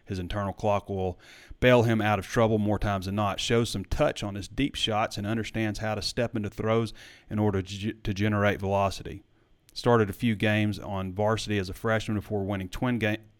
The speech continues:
excuse me, ten games as a sophomore and then leading his team to the state playoffs as a junior in one of Georgia's highest classifications. Won't be a fit in some offensive systems given an unconventional play style, but should thrive in an up-tempo spread attack that wants a qu-, its quarterback to be more than just a game manager."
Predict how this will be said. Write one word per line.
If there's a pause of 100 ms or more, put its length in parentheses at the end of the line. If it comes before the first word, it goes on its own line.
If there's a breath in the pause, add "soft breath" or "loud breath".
(240)
excuse
me,
ten
games
as
a
sophomore
and
then
leading
his
team
to
the
state
playoffs
as
a
junior (380 loud breath)
in
one
of
Georgia's
highest
classifications. (320 loud breath)
Won't
be
a
fit
in
some
offensive
systems
given
an
unconventional
play
style, (260 loud breath)
but
should
thrive
in
an
up-tempo
spread
attack
that
wants
a
qu-,
its
quarterback
to
be
more
than
just
a
game
manager."